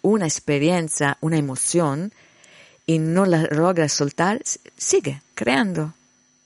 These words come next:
Los psicólogos lo saben, eso ya lo repetí varias veces, los psicólogos, porque esto es científico, hay las estadísticas, los psicólogos saben que la, la ni-, niña que vivió la experiencia de abandono, el papá que se fue, eh, dejó la familia, dejó la mamá,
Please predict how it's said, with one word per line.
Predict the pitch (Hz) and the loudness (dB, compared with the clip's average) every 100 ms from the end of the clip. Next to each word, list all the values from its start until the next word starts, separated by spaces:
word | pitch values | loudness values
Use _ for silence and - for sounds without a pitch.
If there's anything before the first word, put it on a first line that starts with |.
| _ _ _ _ _ _ _ _ _ _ _ _ | _ _ _ _ _ _ _ _ _ _ _ _
Los | 170 - | -2 0
psicólogos | - 185 - - 123 | 0 0 0 0 -2
lo | 131 | -4
saben, | - - - 73 | -2 -2 -2 -4
eso | 185 - | -6 -4
ya | 180 160 | -4 -2
lo | 160 | -2
repetí | 156 143 151 | -2 -2 -4
varias | 147 143 139 | -2 -2 -4
veces, | - 190 - | -6 -6 -6
los | 139 | -6
psicólogos, | - 196 180 | -6 -2 -2
porque | 135 - | -4 -6
esto | 160 | -6
es | 135 | -4
científico, | - 190 - 131 165 - - - - _ | -4 -4 -6 -8 -6 -8 -10 -20 -20 _
hay | 117 120 | -8 -4
las | 123 - | -4 -4
estadísticas, | 190 147 - - 180 - - _ | -2 -2 -4 -6 -8 -10 -20 _
los | 143 | -12
psicólogos | 175 185 185 143 | -8 -2 -2 -2
saben | 98 98 170 | -4 -4 -6
que | - 151 139 _ - _ _ | -4 -4 -4 _ -20 _ _
la, | - - - 147 - | -10 -8 -6 -6 -6
la | 131 - - _ | -8 -8 -12 _
ni-, | 131 120 139 - | -12 -8 -8 -6
niña | 151 202 214 123 - - _ _ _ | 0 2 2 -4 -12 -18 _ _ _
que | - 156 143 123 | -2 0 0 -4
vivió | 131 131 131 165 | -8 -4 0 0
la | 127 | 0
experiencia | 127 - 151 156 | -4 -4 -4 -2
de | 123 | -4
abandono, | 127 131 139 160 123 | -4 -4 0 0 -2
el | 131 | -6
papá | 120 147 160 135 | -4 0 0 0
que | - 120 151 | -2 -2 0
se | 135 - | -2 -8
fue, | - 147 151 190 | -2 0 0 -2
eh, | 135 127 110 - - | -8 -10 -10 -10 -12
dejó | - 123 127 143 | -14 -10 -4 -2
la | 147 | -4
familia, | - 131 139 127 | -6 -4 -4 -4
dejó | 135 135 | -4 -6
la | 131 | -4
mamá, | 135 151 170 | -4 0 -2